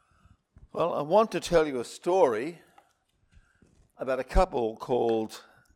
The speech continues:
Charlotte and Brian.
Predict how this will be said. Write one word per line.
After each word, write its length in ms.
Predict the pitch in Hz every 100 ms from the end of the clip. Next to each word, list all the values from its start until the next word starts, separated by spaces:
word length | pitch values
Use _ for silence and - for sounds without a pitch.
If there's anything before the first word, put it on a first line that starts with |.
| _
Charlotte 720 | - - 135 131 127 123 - - _ _ _ _ _ _ - _ _ _ -
and 180 | 101
Brian. 540 | 101 202 170 98 -